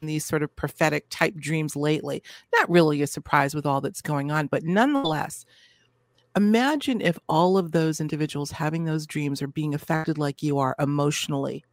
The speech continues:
Here's my question. This is a, I'm gonna just throw it way out.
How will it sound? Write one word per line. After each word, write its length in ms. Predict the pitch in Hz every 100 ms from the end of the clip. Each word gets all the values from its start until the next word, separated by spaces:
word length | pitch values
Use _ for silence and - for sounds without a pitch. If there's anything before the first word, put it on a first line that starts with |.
| _ _ _ _ _ _ -
Here's 400 | - 285 285 -
my 120 | 160
question. 800 | - - 151 - - - 156 156 -
This 140 | 180
is 100 | 175
a, 140 | 139 131 _ _ _ _ _ -
I'm 220 | 165 160
gonna 80 | 143
just 180 | 135 - - _
throw 160 | 175 160
it 80 | -
way 320 | 147 165 160
out. 300 | 131 120